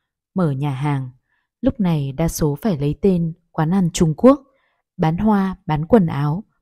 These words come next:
buôn thuốc lá lậu, dịch vụ chuyển tiền về nước, thậm chí lập bang hội cướp của, bảo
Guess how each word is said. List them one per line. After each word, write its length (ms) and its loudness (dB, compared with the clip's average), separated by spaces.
buôn 200 4
thuốc 200 4
lá 160 -2
lậu, 340 0
dịch 320 0
vụ 300 0
chuyển 260 2
tiền 280 2
về 140 0
nước, 240 0
thậm 200 -4
chí 400 -2
lập 260 -2
bang 260 0
hội 360 0
cướp 140 0
của, 280 2
bảo 180 -4